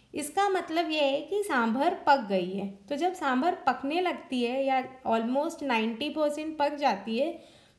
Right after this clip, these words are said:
तो ये साइड में से झाग और हल्की सी ना वाइट जैसी होने लगती है, आप देख सकते हो।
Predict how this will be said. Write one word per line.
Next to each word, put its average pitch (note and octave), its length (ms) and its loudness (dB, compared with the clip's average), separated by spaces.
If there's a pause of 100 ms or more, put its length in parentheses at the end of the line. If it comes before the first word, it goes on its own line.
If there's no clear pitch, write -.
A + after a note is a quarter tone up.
तो E4+ 60 2
ये F#4+ 180 2
साइड C#4+ 380 4
में F4+ 240 0
से F#4+ 220 -4
झाग B3 600 2
और D#4+ 120 0
हल्की D4 320 -2
सी E4 140 -6
ना F4 160 -2
वाइट C4+ 420 2
जैसी C#4+ 300 0
होने A3+ 260 0
लगती F#3 420 -6
है, G3+ 80 -4
आप G#3 180 -4
देख B3 260 -4
सकते - 340 -6
हो। C#4 200 -2